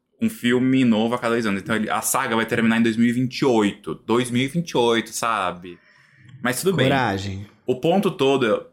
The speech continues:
Speaker 1: é que ele fez uma quote. E eu achei um tanto quanto, não sei, que, que, vai ter que, vai ter que se provar pra mim. Ele disse aqui, abre aspas, "Nós ultrapassamos os limites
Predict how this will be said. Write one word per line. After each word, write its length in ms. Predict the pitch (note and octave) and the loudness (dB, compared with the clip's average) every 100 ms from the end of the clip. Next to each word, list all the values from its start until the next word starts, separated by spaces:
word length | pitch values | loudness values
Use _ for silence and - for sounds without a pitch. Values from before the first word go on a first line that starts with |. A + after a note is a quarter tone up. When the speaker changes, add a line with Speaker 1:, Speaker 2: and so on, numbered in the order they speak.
| _ - | _ -4
Speaker 1:
é 100 | A#2+ | -4
que 120 | C3+ | -4
ele 80 | B2+ | -2
fez 180 | C3+ | -2
uma 180 | C3 C3+ - | 0 -2 0
quote. 720 | C3 B2 G2+ - F#2+ - - A2 | 0 2 0 -4 -8 -10 -8 0
E 80 | |
eu 80 | A#2+ | 0
achei 180 | B2 C#3+ | 0 -2
um 80 | C#3 | -2
tanto 320 | E3+ G#3 - | 0 0 0
quanto, 500 | - E3 D#3+ D#3+ D#3 _ E3 | 0 0 0 -2 -2 _ 0
não 120 | G3+ | 0
sei, 260 | C3+ G#2 | 2 0
que, 120 | - C3 B2+ | 0 -4 -4
que, 520 | F3 - D3+ - - | -6 -4 -8 -12 -6
vai 120 | D#3+ | -4
ter 100 | F3 E3+ | -2 -4
que, 120 | - | -6
vai 180 | - D3 | -6 -6
ter 60 | |
que 120 | D#3 - | -6 -6
se 80 | |
provar 360 | - E3+ C#3 B2+ | 0 0 0 -4
pra 140 | D3+ | -2
mim. 240 | C#3+ G2 E2+ _ _ _ | -2 -2 -4 _ _ _
Ele 220 | B2+ C3+ C3 | -2 0 0
disse 300 | A#2 A2+ A#2 | -2 -2 -4
aqui, 220 | A2 G#2+ | -2 -2
abre 240 | B2 C3+ | 0 0
aspas, 560 | B2 C3+ - A2 - _ _ B2+ | 0 -2 -4 -6 -6 _ _ -4
"Nós 340 | C#3 D3+ D#3+ | 0 0 0
ultrapassamos 760 | D#3 E3 D#3 D#3 D3+ C#3+ C#3 B2+ | -2 -2 -2 -6 -4 -2 -2 -4
os 140 | B2 | -4
limites 560 | C#3+ G3 D#3 D#3 E3 | -2 0 0 -2 -4